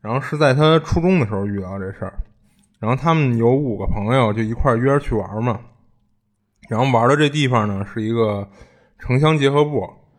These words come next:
就上海我就知道一个城乡结合部，就是我之前工作那地儿叫闵行。然后呢，他们玩的这个地方呢，经过一个老房子，这老房子就挺奇怪的，就看起来年头很长了，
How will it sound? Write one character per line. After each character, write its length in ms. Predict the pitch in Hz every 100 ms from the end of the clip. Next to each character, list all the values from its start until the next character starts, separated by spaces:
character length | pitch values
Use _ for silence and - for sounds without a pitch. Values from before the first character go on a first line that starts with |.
| _ _ _
就 120 | 110
上 300 | - 180 127
海 300 | 107 92 95
我 300 | 98 95 95
就 200 | - 127
知 140 | -
道 140 | 139 117
一 140 | 98
个 100 | 123
城 180 | - 107
乡 120 | 98
结 100 | 95
合 120 | 95
部， 180 | 95 95 87
就 140 | - 104
是 160 | 98
我 220 | 98 95 95
之 160 | 123
前 180 | 123 123
工 160 | 127 139
作 160 | 127
那 140 | 101 92
地 100 | 98
儿 160 | 95
叫 140 | - 104
闵 220 | 101 98
行。 320 | 98 98 120 - - _ _ - _ _ _ _
然 160 | 110 143
后 80 | 160
呢， 100 | 127
他 140 | 165
们 140 | 165
玩 160 | 117 107
的 80 | 143
这 100 | 160
个 80 | 131
地 160 | 131
方 160 | 123 110
呢， 160 | 104
经 220 | 101 147 147
过 100 | 120
一 40 |
个 100 | 139
老 120 | 113
房 320 | 95 92 95
子， 120 | 123 120 - _ _ _ _ _
这 120 | 147
老 140 | 107
房 280 | 95 101 113
子 200 | 147 113
就 120 | 110
挺 220 | 104 -
奇 160 | 95 113
怪 240 | 127 135 92
的， 140 | 87
就 140 | - 117
看 220 | - 143
起 80 | 110
来 160 | 104
年 200 | 131 127
头 120 | 139 143
很 200 | 101 92
长 280 | - 90
了， 180 | 113 127